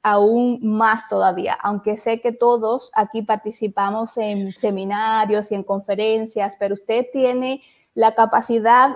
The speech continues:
de tomar a los estudiantes desde el momento casi ahí cero, eh, pregrado y, y maestría, y es interesante que salgan ya con una idea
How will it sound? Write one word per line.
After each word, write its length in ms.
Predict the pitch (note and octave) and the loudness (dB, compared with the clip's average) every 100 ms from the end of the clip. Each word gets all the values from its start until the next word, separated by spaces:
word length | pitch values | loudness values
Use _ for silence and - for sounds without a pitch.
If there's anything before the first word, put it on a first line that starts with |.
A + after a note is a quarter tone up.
| - | -4
de 200 | G#3+ A#3 | 0 0
tomar 360 | A#3 G#3+ G#3+ B3+ | 2 0 2 2
a 160 | C4 | 4
los 300 | B3 B3 B3 | 4 2 4
estudiantes 760 | E4 - A#3+ A#3+ B3 C4+ D4 D4+ | 2 4 2 4 4 4 4 4
desde 260 | B3 B3 A#3+ | 4 4 2
el 80 | |
momento 760 | A3 A3 A3+ B3+ B3 C#4+ C4+ B3+ | 2 0 2 2 4 6 6 6
casi 320 | B3+ D4+ D4+ | 6 4 4
ahí 760 | C4 B3 C4+ C#4 C4+ B3 G#3+ F#3+ - | 4 6 4 2 2 0 -2 -4 0
cero, 460 | E4+ C4+ A#3 G3+ - _ _ _ - - A3 | 6 6 6 4 0 _ _ _ -4 0 4
eh, 200 | A#3 A#3 | 4 4
pregrado 960 | A#3+ A3 A#3 B3 C#4 C#4+ C#4+ C#4+ C#4 | 2 2 4 4 4 4 4 2 2
y, 280 | - B3 A3+ | -2 -4 -4
y 140 | A#3+ A#3 | -4 -4
maestría, 800 | A3+ A3+ - B3 A#3+ G3 D#3+ - | -4 -8 -4 -2 -2 -4 -6 -10
y 140 | A3 G#3 | -6 -6
es 180 | A3+ | -6
interesante 720 | C4 B3+ B3 B3 A#3 A3+ A#3+ A#3 | -8 -4 -4 -4 -6 -6 -6 -4
que 160 | G#3+ | -6
salgan 560 | G#3 A3 G#3+ A3 A3+ A3 | -4 -4 -2 -2 -4 -2
ya 300 | G#3+ G#3+ B3 | 0 0 -2
con 220 | G#3+ G#3 | -6 -4
una 180 | G#3 A#3 | -4 -4
idea 640 | A#3 A3+ A3 A3 G3 F3+ | -4 -2 2 2 2 -4